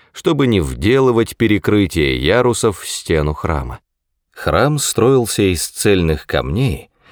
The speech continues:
доставленных готовыми из каменоломни, и не было слышно на стройке ни молота, ни тесла, ни иного железного орудия. Вход в средний ярус боковых комнат был на южной стороне храма.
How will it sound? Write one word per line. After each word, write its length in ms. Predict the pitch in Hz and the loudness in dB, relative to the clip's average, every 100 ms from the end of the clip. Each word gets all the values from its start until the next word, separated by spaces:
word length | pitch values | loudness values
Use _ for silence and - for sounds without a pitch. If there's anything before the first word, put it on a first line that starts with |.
| - | -12
доставленных 800 | 64 76 - 151 143 131 101 73 | -4 -4 0 0 2 2 0 0
готовыми 800 | 80 73 82 101 117 123 127 123 | -2 0 2 2 2 2 2 0
из 300 | 95 95 - | -2 -2 0
каменоломни, 920 | 98 98 104 113 101 73 62 62 - _ _ _ - | 0 2 0 0 0 0 -4 -10 -16 _ _ _ -10
и 260 | 62 58 | -4 -4
не 240 | 62 104 113 | 0 2 4
было 240 | 104 95 | 4 4
слышно 500 | 90 90 104 98 92 | 2 2 0 2 0
на 160 | 85 78 | 0 0
стройке 680 | - - 123 123 82 71 65 | -2 0 2 2 0 -4 -2
ни 180 | 110 | 0
молота, 840 | 117 90 117 131 127 - 117 107 69 | 0 0 2 2 0 2 0 2 0
ни 160 | 76 | -2
тесла, 680 | 73 73 - - 60 90 131 - - _ _ - | -2 -4 -4 -8 -2 0 0 -4 -20 _ _ -6
ни 320 | 101 156 156 | -2 0 0
иного 460 | 117 104 135 139 131 | 2 2 2 2 2
железного 680 | 117 85 78 76 85 92 95 | 0 0 0 -2 -2 0 -2
орудия. 500 | 82 64 60 62 - _ _ _ _ _ _ _ _ _ | -2 -4 -8 -10 -16 _ _ _ _ _ _ _ _ _
Вход 440 | - - 135 151 | -18 -2 0 0
в 80 | - | -2
средний 560 | - 107 110 82 87 80 | -2 2 2 0 0 2
ярус 400 | 90 92 82 76 | 2 2 0 -2
боковых 500 | 80 90 82 73 - | -2 0 0 -2 -2
комнат 500 | 151 104 65 - - | -2 0 -4 -8 -10
был 300 | 76 135 160 | -2 0 2
на 160 | 147 131 | 2 2
южной 480 | 92 127 117 127 117 | 2 0 0 0 0
стороне 460 | - 90 85 82 | 0 0 2 0
храма. 480 | - 90 80 64 | -2 -2 -2 -4